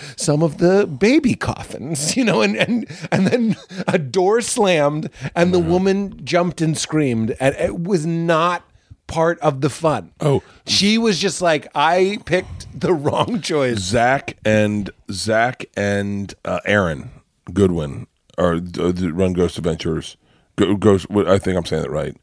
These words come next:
Speaker 2: And they have, I was friends with them, and they would, we'd, and they would say they would go to these houses and they'd bring spirits home with them, and they, and that their houses were then fucked because they'd have spirits in their houses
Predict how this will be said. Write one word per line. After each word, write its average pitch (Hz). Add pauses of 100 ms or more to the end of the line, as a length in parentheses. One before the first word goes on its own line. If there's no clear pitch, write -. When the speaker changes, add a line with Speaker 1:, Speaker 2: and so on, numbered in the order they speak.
(680)
Speaker 2:
And 107
they 123
have, 95 (120)
I 104
was 95
friends 107
with 82
them, 76
and 90
they 92
would, 87
we'd, 90 (560)
and 98
they 110
would 120
say 98
they 98
would 95
go 101
to 101
these 95 (100)
houses 101
and 92
they'd 90
bring 95
spirits 95
home 95
with 98
them, 87 (420)
and 92
they, 98
and 101
that 98 (320)
their 104
houses 113
were 98
then 92
fucked - (360)
because 107
they'd 104
have 95
spirits 120
in 104
their 95
houses 92